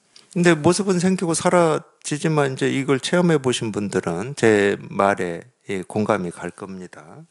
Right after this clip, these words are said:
이 생기고 사라지지 않는 이, 이, 이 진실한 이 하나의 일이 이렇게 또, 예, 공감이 돼요. 예, 그러면서도 여전히 이 모습은 생기고 사라져. 이 몸뚱아리도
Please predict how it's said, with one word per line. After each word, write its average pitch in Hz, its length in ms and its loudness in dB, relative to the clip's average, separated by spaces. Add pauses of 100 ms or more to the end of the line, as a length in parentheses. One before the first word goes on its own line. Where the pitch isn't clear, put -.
(640)
이 156 60 -2
생기고 202 380 2
사라지지 196 580 0
않는 151 800 -2
이, 135 400 -4
이, 123 440 -6
이 120 240 -8
진실한 120 600 -2
이 110 100 -2
하나의 123 520 0
일이 92 160 -6
이렇게 - 260 -10 (100)
또, 80 380 -8
예, 95 140 -4
공감이 95 580 -2
돼요. 82 380 -8 (720)
예, 147 80 -2
그러면서도 175 720 0
여전히 123 540 0
이 107 120 0
모습은 101 480 0
생기고 110 400 -4
사라져. 113 400 -2
이 98 80 -6
몸뚱아리도 147 1000 0